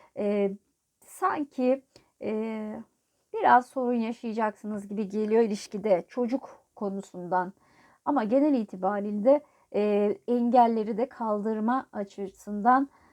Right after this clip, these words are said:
e, bir eyleme girebilir. Çünkü üzgün. Gerçekten üzgün. Sizinle aranıza giren neyse, engel neyse, e, onu üzmeye de devam edecek arkadaşlar.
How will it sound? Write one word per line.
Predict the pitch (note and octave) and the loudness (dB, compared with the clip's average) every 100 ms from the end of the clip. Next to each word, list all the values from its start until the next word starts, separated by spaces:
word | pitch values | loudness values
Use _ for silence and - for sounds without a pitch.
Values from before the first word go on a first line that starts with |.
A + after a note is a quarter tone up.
| _ | _
e, | - A3 A3 G#3+ G#3+ G#3 - | -4 -2 0 -2 -2 -6 -10
bir | F#4 | -4
eyleme | E4 B3+ A3 A#3+ | 0 2 2 2
girebilir. | G#3+ A3+ A3+ G3+ F#3 | 0 0 0 0 -2
Çünkü | F#3+ G4 G4 - | -2 -6 -8 -4
üzgün. | A3 A3 G#3 G3+ F3+ _ _ - | -2 -2 0 0 -2 _ _ 0
Gerçekten | D4+ F#4+ D#4+ B3+ - G3 - | 2 2 0 -4 -2 -4 -4
üzgün. | F#3+ F3+ G3 | -8 -6 -8
Sizinle | G3 A#3 C#4+ F4 D4+ | -6 -4 -2 0 0
aranıza | - A#3+ B3+ B3+ C4+ | 0 2 2 2 2
giren | B3 B3+ B3 B3 B3 B3 | 2 2 6 6 6 4
neyse, | D4 C4+ - | 4 2 -2
engel | F#3+ A#3 A#3+ B3 B3 | -4 -2 0 2 2
neyse, | B3+ D4 C#4 - A3+ C#4 - _ - | 2 0 0 -2 -6 -6 -14 _ -4
e, | - | -2
onu | E4 F4 - | 0 -2 -4
üzmeye | A#3+ B3+ C4+ C4+ | -2 0 2 0
de | B3+ | 0
devam | A#3 A#3 B3 B3 | 0 4 4 4
edecek | A3+ F#3+ G#3+ B3+ | 0 0 -2 -2
arkadaşlar. | - G#3 G3+ G#3 G#3+ G3+ - E3 | -2 -2 -2 -4 -4 -4 -2 -2